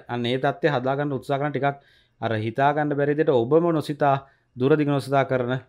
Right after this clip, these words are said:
වැය කිරීම නිසා අප-, අපරාධය ඔබේ මුදල් නා-, නාස්ති වෙන ඉඩකඩ පවතිනවා. හැබැයි අර කිව්වා වගේ සමහරක් වෙලාවට ඔබ වියදම් කරන දේ තුළ ප්‍ර-, ඒව තුළ අනාගතයේදී හෝ ඵල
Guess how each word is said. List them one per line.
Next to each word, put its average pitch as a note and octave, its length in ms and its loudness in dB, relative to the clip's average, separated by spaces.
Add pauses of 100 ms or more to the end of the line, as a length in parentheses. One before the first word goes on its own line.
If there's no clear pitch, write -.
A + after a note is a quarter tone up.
(160)
වැය A#2 240 0
කිරීම C3+ 260 -4
නිසා A2+ 320 -4 (380)
අප-, - 260 -8
අපරාධය C3+ 600 0
ඔබේ A2+ 160 -6
මුදල් G#2+ 360 -4
නා-, A2+ 320 -8
නාස්ති C3 380 -6
වෙන A#2+ 100 -4
ඉඩකඩ A#2 260 -2 (440)
පවතිනවා. A2+ 500 -2
හැබැයි E3 360 2 (380)
අර C3 120 0 (580)
කිව්වා E3 260 2
වගේ A2+ 220 -2 (320)
සමහරක් D#3+ 460 -2
වෙලාවට E3+ 200 0
ඔබ D#3+ 140 -2
වියදම් D#3 340 0
කරන E3 280 0
දේ F3 180 0
තුළ B2 220 -2 (880)
ප්‍ර-, B2 360 -4
ඒව B2+ 280 0
තුළ E3 160 0 (580)
අනාගතයේදී F#3+ 680 0
හෝ C3+ 200 0
ඵල B2+ 260 -2